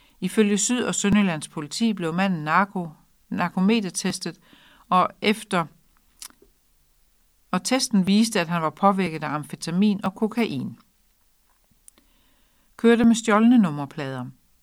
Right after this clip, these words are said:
Natten til fredag stoppede en politipatrulje en bil på Løkken,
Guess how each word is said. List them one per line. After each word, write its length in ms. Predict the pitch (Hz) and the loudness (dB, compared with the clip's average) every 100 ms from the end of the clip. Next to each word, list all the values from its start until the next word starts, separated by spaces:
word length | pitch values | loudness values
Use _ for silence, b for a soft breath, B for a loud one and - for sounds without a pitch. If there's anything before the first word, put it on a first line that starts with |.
| _ _ _ _ _ _ _ | _ _ _ _ _ _ _
Natten 320 | 180 220 277 | 0 2 2
til 140 | 269 226 | 0 0
fredag 320 | 247 233 208 | 2 2 0
stoppede 380 | - 202 208 214 | 2 2 4 2
en 100 | 175 | 2
politipatrulje 840 | 185 165 - 226 233 202 180 170 | -4 -6 -2 -2 -2 -2 -4 -4
en 100 | 156 | -6
bil 260 | - 208 165 | -2 -2 -2
på 140 | 170 | -8
Løkken, 520 | 160 196 214 196 185 | 0 0 2 0 -2